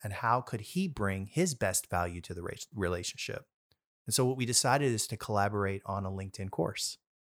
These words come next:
which we oddly enough launched today. Um, and so we both put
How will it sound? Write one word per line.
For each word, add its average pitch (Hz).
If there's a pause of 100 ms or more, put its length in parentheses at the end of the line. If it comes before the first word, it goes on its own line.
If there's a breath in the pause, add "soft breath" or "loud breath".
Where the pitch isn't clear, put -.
(260)
which 104
we 98
oddly 95
enough 90
launched 92
today. 113 (580)
Um, 95 (520)
and 117
so 110
we 120
both 127
put 104